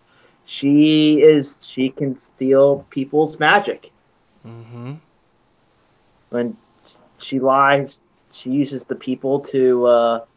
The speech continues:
Speaker 1: uses them to, to just take their magic and,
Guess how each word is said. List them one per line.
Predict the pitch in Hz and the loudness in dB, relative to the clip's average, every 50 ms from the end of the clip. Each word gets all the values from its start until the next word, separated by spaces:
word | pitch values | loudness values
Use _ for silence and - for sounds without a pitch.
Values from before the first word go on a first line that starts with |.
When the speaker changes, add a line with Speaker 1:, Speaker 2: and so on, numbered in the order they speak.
| _ _ _ _ _ _ _ _ _ - | _ _ _ _ _ _ _ _ _ -10
Speaker 1:
uses | 131 131 131 139 131 - | -10 -10 -8 -10 -8 -6
them | 143 131 127 - - | -6 -6 -6 -6 -6
to, | 131 127 120 117 - _ _ _ _ _ _ _ _ _ _ _ - | -4 -4 -4 -4 -8 _ _ _ _ _ _ _ _ _ _ _ -18
to | - 131 | -16 -10
just | - 131 139 135 - - - _ _ _ _ _ _ _ _ _ _ | -6 -4 -4 -4 -4 -8 -20 _ _ _ _ _ _ _ _ _ _
take | - 143 139 139 - | -4 -4 -4 -4 -2
their | - 131 117 | -4 -4 -4
magic | 117 113 113 120 123 - 151 147 143 147 - | -4 -4 -4 -4 -4 -2 -2 -2 -2 -2 -4
and, | 120 120 120 120 117 117 117 117 120 117 | -4 -2 -2 -2 -4 -4 -6 -8 -10 -12